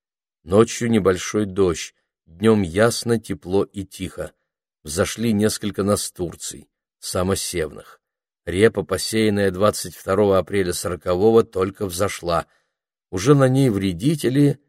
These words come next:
как и на сеянцах брюссельской и так далее. Кое-где всходит пастернак, посеян девятого апреля сорокового.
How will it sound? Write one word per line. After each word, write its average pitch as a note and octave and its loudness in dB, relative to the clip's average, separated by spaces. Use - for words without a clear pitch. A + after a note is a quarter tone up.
как B2 2
и A2+ 4
на A2 6
сеянцах A#2 0
брюссельской A#2 -2
и A2 -8
так F#2 -4
далее. F#2 0
Кое-где A#2+ 6
всходит A#2+ 2
пастернак, A2+ 2
посеян G2 0
девятого F#2 2
апреля F2+ 0
сорокового. F2+ -2